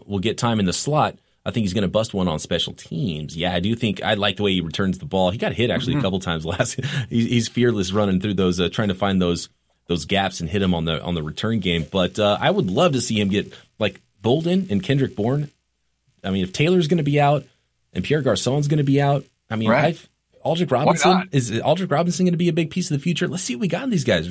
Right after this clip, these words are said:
Speaker 1: Like I
Speaker 2: Yeah.
Speaker 1: said before, development, evaluation, get Bolden, start Bolden and Kendrick Bourne. I don't care.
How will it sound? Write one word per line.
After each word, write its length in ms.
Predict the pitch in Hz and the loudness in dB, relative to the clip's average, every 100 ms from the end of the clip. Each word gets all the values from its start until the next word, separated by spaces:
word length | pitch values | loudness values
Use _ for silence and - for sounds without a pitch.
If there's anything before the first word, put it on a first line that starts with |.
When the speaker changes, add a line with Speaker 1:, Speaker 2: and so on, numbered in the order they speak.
| 92 | -8
Speaker 1:
Like 220 | - 123 147 | -4 -2 0
I 40 | |
Speaker 2:
Yeah. 60 | 123 | 2
Speaker 1:
said 100 | 180 | 0
before, 260 | 156 190 | 0 0
development, 580 | 151 - 143 143 156 147 - _ | 0 2 2 2 2 0 -4 _
evaluation, 720 | 92 120 123 117 131 151 147 - _ _ | -2 0 2 2 2 2 -2 -4 _ _
get 220 | 95 156 | 0 0
Bolden, 340 | 135 139 151 - | 2 0 0 -4
start 440 | - - 156 226 | -4 0 0 0
Bolden 500 | 107 110 110 95 87 - | 0 0 2 2 0 -2
and 120 | 92 | -4
Kendrick 320 | - 87 80 | -2 -2 -4
Bourne. 200 | 82 78 | -4 -2
I 80 | 90 | -2
don't 100 | 185 | -2
care. 220 | 82 82 | -2 -6